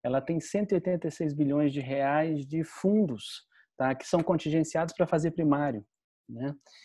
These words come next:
É, então, o superávit, ah, financeiro que forma o, esse montante da conta única, o superávit financeiro é o que sobra de um ano pra outro, aí recebe o nome de superávit financeiro. É, o que vem do Banco Central pro Tesouro Nacional é uma receita financeira, né?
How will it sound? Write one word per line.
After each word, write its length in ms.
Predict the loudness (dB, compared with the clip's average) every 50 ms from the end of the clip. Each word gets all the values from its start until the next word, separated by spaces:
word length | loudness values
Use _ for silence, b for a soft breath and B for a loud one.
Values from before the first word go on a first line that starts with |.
| b b b b b 0
É, 320 | 4 6 6 6 6 6
então, 220 | 4 0 -2 -2 -2
o 40 | -2
superávit, 560 | 0 4 4 6 6 6 2 0 -2 -4 -10 _ _ _ 0 0
ah, 440 | 2 2 2 2 0 0 -2 -6 -10 -16 -18 -2
financeiro 680 | 2 4 6 6 4 2 -2 0 2 4 6 6 4 4
que 140 | 0 -2
forma 680 | -2 2 2 4 6 6 6 6 4 2 0 -2 -6 -12 _ _
o, 140 | 2 4 4
esse 240 | 4 2 2 2 2
montante 520 | 2 2 2 0 0 -2 -2 -2 -2 -2
da 120 | -2 -2 -2
conta 300 | -2 -6 -6 -4 -4 -2
única, 480 | -2 0 0 2 2 0 0 -2 -6 -10
o 20 |
superávit 380 | -10 2 4 6 6 6 2 0
financeiro 420 | -4 -4 -4 -2 -2 0 0 0
é 40 | 0
o 40 | -2
que 80 | -4
sobra 300 | 2 6 6 6 6 6
de 80 | 2 2
um 100 | 2 2
ano 120 | 2 2
pra 200 | 2 2 2 4
outro, 320 | 4 2 0 -2 -4 -4 -2
aí 100 | -2 -2
recebe 360 | -2 -4 -4 -4 -2 -2 0
o 40 | 0
nome 200 | 0 0 -2 -2
de 80 | -4
superávit 340 | -2 0 2 2 2 0 -2
financeiro. 500 | -4 -4 -4 -4 -6 -8 -8 -8 -8 -8 -10 b b b b b b _ -2
É, 140 | 0 0
o 60 | 0 0
que 160 | 0 0 0
vem 360 | 2 4 2 4 4 2 2
do 120 | 2 2
Banco 260 | 4 4 4 4 2 0
Central 500 | -2 -2 0 0 2 2 2 2 2 0
pro 140 | -2 -8
Tesouro 320 | -6 -6 -4 -4 -2 -4 -4
Nacional 320 | -6 -6 -6 -6 -6 -4
é 60 | -2
uma 100 | -2 0
receita 540 | 0 -2 -2 -2 -2 -2 -2 -2 -2 -4 -10
financeira, 680 | -6 -2 -2 -2 -2 -2 -6 -8 -6 -4 -4 -4 -4 -6
né? 200 | -4 -4 -6